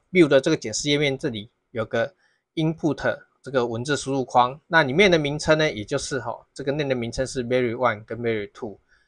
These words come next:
OK，那所以说我们这个透过方法的这个参数传入的方式呢，吼，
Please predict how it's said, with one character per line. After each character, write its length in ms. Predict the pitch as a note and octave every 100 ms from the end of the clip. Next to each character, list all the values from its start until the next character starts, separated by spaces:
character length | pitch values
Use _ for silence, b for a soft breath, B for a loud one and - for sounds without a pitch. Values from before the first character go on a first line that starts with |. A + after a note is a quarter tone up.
| _
OK， 320 | - - B2+ C3+
那 120 | A3+
所 120 | -
以 80 | A3
说 380 | E3+ F#3 F#3 F#3 _ - _ _ _ -
我 80 |
们 300 | C3 C3+ C#3+ - - -
这 100 | -
个 320 | G#3 F3 C#3 - _ _ _ _ _ _
透 140 | G#3+
过 160 | G3 G3+
方 240 | F#3 F3+
法 160 | F3+ A2+
的 120 | A2+
这 100 | A#2
个 80 | -
参 200 | C#3 D3
数 140 | D3+
传 220 | C#3 - A#2
入 180 | C3+
的 80 | A#2
方 220 | A2+ B2
式 180 | A#2 -
呢， 140 | A2 G#2
吼， 280 | A2+ A2